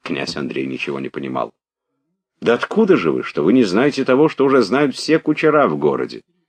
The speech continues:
"Я от эрцгерцогини, там я ничего не слыхал".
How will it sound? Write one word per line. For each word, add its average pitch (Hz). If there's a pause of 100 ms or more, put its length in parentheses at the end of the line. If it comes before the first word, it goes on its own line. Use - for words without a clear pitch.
(520)
"Я 64
от -
эрцгерцогини, 78 (420)
там 60
я 64
ничего 71
не 95
слыхал". 101